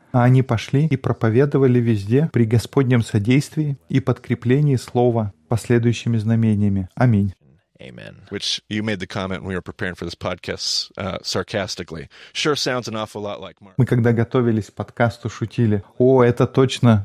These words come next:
Speaker 1: звучит как Марк". Конечно, нет, это полностью другой язык. Даже в переводе это звучит так, как будто это не на своем месте.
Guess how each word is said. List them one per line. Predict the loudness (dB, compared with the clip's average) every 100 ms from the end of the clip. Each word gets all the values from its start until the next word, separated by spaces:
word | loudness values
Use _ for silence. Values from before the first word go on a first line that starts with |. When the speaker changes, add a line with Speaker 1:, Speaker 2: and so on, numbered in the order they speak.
| 0
Speaker 1:
звучит | 0 2 -2 -2
как | -2 2
Марк". | 2 2 -4
Конечно, | 0 4 4 6 4
нет, | 6 4
это | 2 0
полностью | 0 2 2 2 -2
другой | 0 4 4
язык. | 4 2 2 0 2
Даже | 4 4
в | 2
переводе | 2 2 4 4 4 0
это | 0 -2 0
звучит | 0 0 -2 -2 -2
так, | 0 0 0 -6 -18 -4
как | -2 0
будто | 0 0 0
это | 2 4
не | 6
на | 6
своем | 4 2 4 6
месте. | 4 0 -6 -12